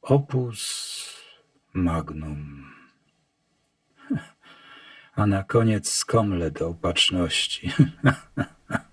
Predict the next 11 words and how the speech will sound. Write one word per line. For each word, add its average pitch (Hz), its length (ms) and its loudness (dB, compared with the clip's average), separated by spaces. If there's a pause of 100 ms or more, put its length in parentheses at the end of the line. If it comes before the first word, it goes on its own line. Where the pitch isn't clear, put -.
(1120)
Oj, 98 380 2
tak. 85 600 -4 (2500)
I 110 100 -4
co - 260 -4
zostaje - 680 -4
z - 100 -8
tej - 180 -6
całej 101 400 -6
nędzy? 107 460 -8 (1800)
Jakaś 92 360 -2
dziewczyna 92 720 -4